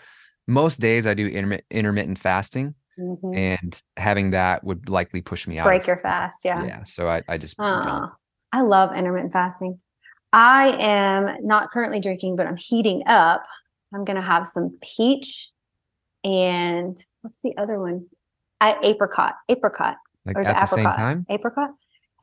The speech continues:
Speaker 2: It's peach, apricot, loose
Speaker 1: Ap-
Speaker 2: leaf tea. Yes,
Speaker 1: Apricot.
Speaker 2: and apricot. And I'm gonna put, I just put, like, a almond milk creamer in it, and I'm gonna break my fast, and it's gonna be delicious and warm. <laughs>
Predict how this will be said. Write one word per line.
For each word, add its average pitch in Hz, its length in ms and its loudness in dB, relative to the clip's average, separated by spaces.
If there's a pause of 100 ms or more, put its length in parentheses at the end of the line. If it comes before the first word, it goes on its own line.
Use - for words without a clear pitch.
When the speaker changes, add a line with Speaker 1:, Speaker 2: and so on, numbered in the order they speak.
Speaker 2:
It's 220 240 4
peach, 339 280 6 (200)
apricot, 226 560 4 (540)
loose 214 260 2
Speaker 1:
Ap- - 80 -4
Speaker 2:
leaf 208 220 -4
tea. 175 460 -6 (260)
Yes, 196 260 4
Speaker 1:
Apricot. - 320 -6
Speaker 2:
and - 120 -6 (460)
apricot. - 460 -2 (380)
And 214 140 2
I'm 247 300 6
gonna 277 220 4
put, 180 460 -2 (240)
I 190 100 0
just 208 220 -4
put, 196 160 2
like, 180 160 0
a 170 240 0 (100)
almond 175 320 2
milk 165 200 -4
creamer 175 340 -4
in - 100 -8
it, - 140 -10 (560)
and 185 80 2
I'm 196 100 2
gonna 185 160 2
break 180 260 -2
my - 120 -8
fast, - 480 -8 (360)
and 190 80 0
it's 185 120 -2
gonna 190 160 0
be 190 60 2
delicious 175 460 0
and 185 100 -2
warm. 180 400 0
<laughs> - 40 0